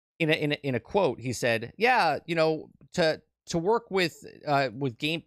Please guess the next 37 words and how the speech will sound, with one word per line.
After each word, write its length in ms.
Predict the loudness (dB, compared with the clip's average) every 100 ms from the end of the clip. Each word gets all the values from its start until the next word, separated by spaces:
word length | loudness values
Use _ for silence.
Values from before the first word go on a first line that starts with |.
| -10
things 200 | -6 -2
like 140 | -2 -2
Game 240 | -4 -4
Pass, 440 | -2 -2 -2 -8 -14 _ _ _ _ _ _ _ _ -20 _ -2
you 80 |
know, 220 | 0 0 -2 _ -2
they 120 | 2
have 160 | 2 0
thirty 420 | 0 2 4 2
million 540 | 2 4 2 0 -4
subscribers." 960 | -8 -10 -8 -2 0 0 -2 -8 -16 -20 _ _ _ _
Uh, 280 | 0 2 2 -2
and 80 | -6
he 40 |
says 280 | -2 -2 -4 -12 _ _ _ -4
something 320 | 0 2 2
like 180 | 2 2
that, 160 | 0
right, 180 | 2 0
Phil? 360 | 0 0 -2 -6 _ _ _ _
And 140 | -2
Phil's 240 | 2 2 4
like, 340 | 2 2 -6 _ _ _ _ _ _ _
"Uh, 300 | 2 4 2 0
well, 440 | 2 2 2 -2 -2
the 80 | 2
last 260 | 2 2
time 160 | 2 2
we 160 | 0
reported 600 | -2 -2 -2 0 0 2 0
it, 120 | 0
it 120 | -2
was, 320 | -4 -6 -12
it 120 | -10 -6
was 140 | -6
eighteen 460 | -6 -10 -10 -10 -6
million." 460 | -6 -6 -8 -16